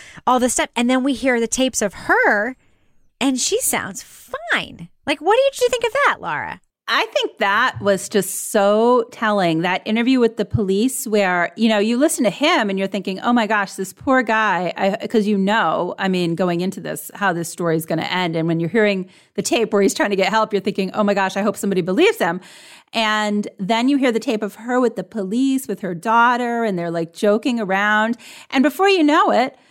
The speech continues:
Speaker 2: the police are telling her how to get out of a psych eval
Speaker 1: Yeah.
Speaker 2: and, like, giving her tips like, "Well,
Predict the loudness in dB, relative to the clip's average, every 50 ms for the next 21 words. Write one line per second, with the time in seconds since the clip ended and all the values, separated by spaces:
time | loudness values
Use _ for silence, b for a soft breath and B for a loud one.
0 | b b b _ -2 -2 0 2 2 2 2 2 2 0 0 0 -2 -2 -2 -2
1 | -2 0 2 2 2 2 2 2 2 2 2 0 0 0 0 0 2 2 2 2
2 | 2 0 -2 -4 -2 0 0 0 0 0 0 2 2 2 4 2 2 2 0 -2
3 | -6 B B B B B -6 0 2 2 4 4 4 2 2 0 0 -2 0 0
4 | 0 0 2 2 0 2 4 4 4 2 2 0 0 0 0 -2 -2 -2 0 -2
5 | -2 0 2 2 2 2 2 2 2 0 0 -2